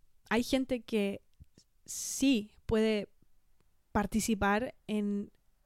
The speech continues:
en ese aspecto, en esa visión de familia, pero yo creo que depende siempre de, de tu experiencia. Porque, por ejemplo, si, mm,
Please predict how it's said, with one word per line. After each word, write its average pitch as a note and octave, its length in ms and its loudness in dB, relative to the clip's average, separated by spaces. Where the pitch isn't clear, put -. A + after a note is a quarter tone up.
en G3+ 140 -2
ese G3+ 180 0
aspecto, A#3+ 640 0
en B3 80 2
esa B3 180 2
visión A3 400 0
de A#3+ 80 0
familia, G3 540 -6
pero A#3 160 8
yo B3 140 8
creo D4+ 180 4
que D#4 140 4
depende B3+ 340 4
siempre C4 440 0
de, G#3+ 440 -2
de G3+ 480 -2
tu C4 120 6
experiencia. C4+ 840 0
Porque, G#3 440 -2
por A3 120 -2
ejemplo, C4 320 -2
si, G3 340 -4
mm, G#3 280 -4